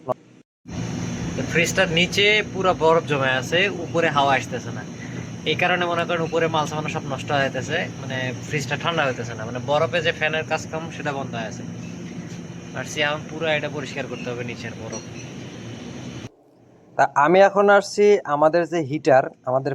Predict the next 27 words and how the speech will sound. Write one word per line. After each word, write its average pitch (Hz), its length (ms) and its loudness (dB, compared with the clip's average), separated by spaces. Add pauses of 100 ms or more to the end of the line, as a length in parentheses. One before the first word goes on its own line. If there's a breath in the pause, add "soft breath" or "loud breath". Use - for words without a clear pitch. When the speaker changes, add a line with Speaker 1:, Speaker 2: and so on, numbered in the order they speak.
Speaker 2:
ফ্রিজের 156 440 2
যে 160 60 4 (100)
হিটারের 147 360 4 (100)
টাইমিংটা 147 520 6 (160)
একটু 139 140 -6 (120)
বাড়ায় 135 280 8
দেওয়ার 131 200 4
জন্য, 127 120 -2 (100)
কারণ 127 180 6
আগে 127 200 0
বিশ 131 100 -6 (100)
মিনিট 139 260 -2
ছিল, 143 140 -2 (300)
এখন 131 140 2 (100)
তিরিশ 135 260 -4
মিনিট 135 260 -2
করে 135 200 2
দিলাম। 127 180 4 (580 soft breath)
আর 120 160 6
নিচে 135 200 0 (140)
পাকিস্তানি 131 540 0
পরিষ্কার 131 380 0
করতেছে। 117 400 -4 (1080 soft breath)
যারা 160 280 10 (120)
জেদ্দার 160 380 6
হাই 151 160 6 (140)
সাফা, 156 340 8